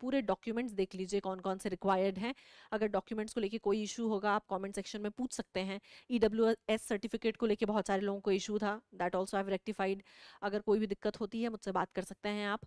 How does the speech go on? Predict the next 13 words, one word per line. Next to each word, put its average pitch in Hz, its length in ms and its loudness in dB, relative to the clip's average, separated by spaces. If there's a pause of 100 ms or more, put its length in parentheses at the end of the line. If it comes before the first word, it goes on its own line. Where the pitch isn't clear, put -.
(320)
कमेंट 202 260 0
सेक्शन 214 220 -4
में 220 120 -4
कमेंट 214 240 -2
करिए, 226 360 2
I - 20 2
will 185 140 0
reply 190 280 0
personally। 226 520 -2 (840)
आपका 226 280 4
जो 233 140 -2
सबसे 233 460 -2
ज़्यादा 214 380 4